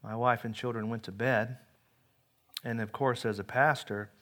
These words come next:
if you want to meet with certain folks, it's got to be first thing in the morning. So I was two years into that rhythm, studying from, like, ten P M to two A M, up for the six thirty breakfast,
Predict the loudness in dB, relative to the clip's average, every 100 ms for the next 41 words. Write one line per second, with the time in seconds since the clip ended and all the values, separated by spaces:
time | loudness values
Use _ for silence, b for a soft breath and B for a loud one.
0 | _ -8 -4 0 0 0 -2 -2 -4 0
1 | 0 0 -2 -2 -4 -8 -2 -2 -2 -4
2 | -2 -4 -4 -6 -6 -8 -6 -6 -8 -10
3 | -16 _ _ b b b b b b 2
4 | 8 8 6 0 2 4 4 2 2 0
5 | 2 2 0 0 -4 -6 -12 b b b
6 | b _ _ _ _ _ _ _ _ _
7 | _ -14 -4 0 2 2 0 -2 0 0
8 | -2 -2 -2 -2 0 0 -2 -6 -2 0
9 | 0 -2 -4 -2 0 0 0 -4 _ _
10 | _ _ _ 2 2 2 -2 -2 -2 -2
11 | -2 -2 0 2 2 2 -2 -6 -8